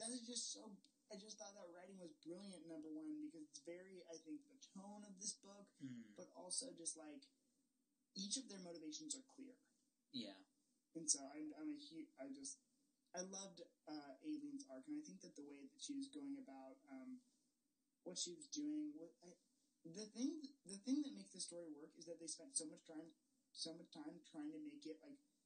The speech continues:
Speaker 1: palatable and feasible that she
Speaker 2: Mm-hmm.
Speaker 1: could do this to the point where we, we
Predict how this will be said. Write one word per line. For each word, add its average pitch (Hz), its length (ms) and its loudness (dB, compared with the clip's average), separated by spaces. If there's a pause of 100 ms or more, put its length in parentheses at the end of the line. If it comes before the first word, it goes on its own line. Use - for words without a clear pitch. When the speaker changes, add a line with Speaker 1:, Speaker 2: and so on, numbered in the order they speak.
(120)
Speaker 1:
palatable 175 720 -4 (240)
and 165 160 2 (120)
feasible - 580 6 (180)
that 151 200 0
she 185 120 -2
Speaker 2:
Mm-hmm. 180 120 -4
Speaker 1:
could - 80 -12
do 302 140 2 (180)
this 262 240 2 (160)
to 175 80 -2
the 170 80 -4 (120)
point 180 280 -6
where 160 200 -2
we, 180 680 -4
we 175 160 -2